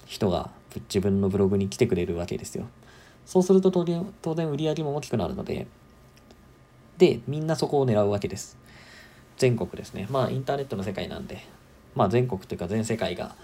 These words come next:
相手なんですけど、全世界の人がそこの副業一位を狙っているので、自分もエスイーオー対策でその人たちに勝たないと副業の一位にはなれないと。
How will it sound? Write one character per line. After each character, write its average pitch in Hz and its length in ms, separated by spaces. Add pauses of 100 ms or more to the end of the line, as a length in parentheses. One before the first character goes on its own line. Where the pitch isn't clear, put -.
(400)
相 - 180
手 90 80
な 87 80
ん 92 60
で - 60
す - 80
け - 80
ど、 - 140
全 135 220
世 120 100
界 95 160
の 87 80
人 - 160
が 117 80
そ 107 120
こ 101 220
の 101 160
副 113 220
業 107 180
一 104 220
位 101 60
を 85 60
狙 90 160
っ 95 40
て - 140
い 107 60
る 113 80
の 110 100
で、 - 240 (720)
自 113 100
分 120 180
も 156 160
エ 104 60
ス - 160
イ 110 40
ー 117 140
オ 110 40
ー - 20
対 110 160
策 - 200
で - 60
そ - 140
の 104 80
人 - 180
た - 80
ち - 140
に 87 80
勝 98 200
た 185 40
な 196 80
い - 80
と 85 100
副 - 180
業 90 160
の 90 80
一 92 200
位 196 40
に 185 80
は 73 100
な 73 100
れ 73 80
な - 100
い - 60
と。 - 140